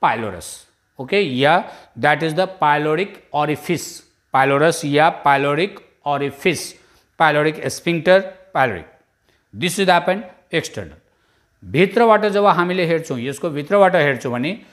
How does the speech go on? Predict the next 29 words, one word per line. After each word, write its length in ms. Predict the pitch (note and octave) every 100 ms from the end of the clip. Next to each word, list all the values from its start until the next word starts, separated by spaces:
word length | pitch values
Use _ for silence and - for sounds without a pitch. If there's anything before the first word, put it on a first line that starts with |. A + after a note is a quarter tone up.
| _ _ F#3+
त 80 | D3+
there 240 | D#3 F#3 G3+
are, 140 | G#3
यसको 460 | D#3+ E3+ - G3+ G3
mucosa 680 | E3 D#3+ F3 G3 F#3 G#3+ G3
layer 220 | F3 F3+
many 540 | E3+ D3+ E3+ F#3 G3+ G3
longitudinal 720 | F3+ F3 F3 E3+ F3 F3 F3
folds 520 | F3 - E3+ F3+ -
हुन्छ 160 | D#3+ D#3
यसको 320 | D3 D3 F3+
भित्रमा। 680 | C#3 D3 - D#3+ B2+ F#2 D#2 _ _ _ _ _
यस, 360 | A#2+ E3 F3+ - _ _ -
जसलाई 500 | G2+ E3 F3+ D#3 C#3 - - -
हामीले 320 | B2+ E3 E3
नाम 180 | D#3+ D#3+
दिन्छौँ 260 | D3+ F3 D#3+ G#2
ग्यास्ट्रिक 580 | D3 D#3 - - F#3 C#3+
रुगी। 460 | B2 D3 C3 D3 G2 - - _ _ _ _ _ _ _ _ _ _ _ _ C3+
एउटा 240 | C3+ D#3
रुगी 300 | D#3+ D#3 F3 F3
अरू 200 | D#3 D#3+ D#3+
पढेको 320 | D#3+ D#3+ D#3+ E3
थिए, 200 | E3+ F3+ - - - _ - G2
this 240 | D3+ -
is 180 | E3 E3
the 140 | E3 F#3 A#3 - G2 G2
gastric 600 | D3+ D#3+ - F3+ F3 D3+
रुगी। 420 | B2+ D3 C#3